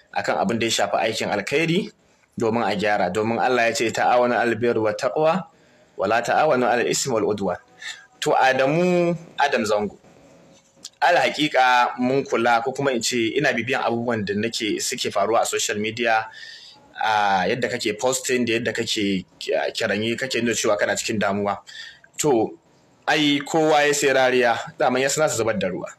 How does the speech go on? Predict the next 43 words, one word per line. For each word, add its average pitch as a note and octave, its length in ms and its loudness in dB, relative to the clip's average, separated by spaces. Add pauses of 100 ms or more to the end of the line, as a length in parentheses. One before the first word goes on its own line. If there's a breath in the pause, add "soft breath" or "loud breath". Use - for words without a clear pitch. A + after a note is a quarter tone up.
(640 loud breath)
Wannan D3+ 220 2
ɗaukakar F#3 300 0
da G#2+ 120 4
Allah C3+ 200 4
ya A2+ 80 4
baka, A2 300 0 (1200)
ai F3 140 2
dama D3+ 320 4
can E3 280 0
masoyin C3+ 440 2
nan A#2+ 120 0
naka B2 220 2
da G2+ 80 -2
kake A#2+ 260 -4
ƙauna, A2 240 -2
manzon A2+ 280 0
Allah B2+ 140 2
sallallahu A#2 220 2
alaihi A2+ 160 -2
wasallam, G2+ 200 0 (520 loud breath)
ai D#3 140 2
ya E3+ 140 4
gaya E3+ 220 2
maka C#3+ 220 0
abin A2 180 0
za A#2+ 120 2
ta A#2 80 -2
jawo G#2 260 2
maka. G#2+ 240 -4 (320)
Domin B2 240 0
ya D3+ 140 4
faɗa, D3 420 2
Annabi B2 160 -2
sallallahu - 0 -
alaihi A#2+ 160 0
wasallam A#2+ 220 2
ya A#2+ 40 -2
ce B2 140 -2
wa G#2+ 80 2
kullu E3+ 300 0
zu D#3 140 0
ni'matin C#3+ 440 0
mahsud. C3+ 560 0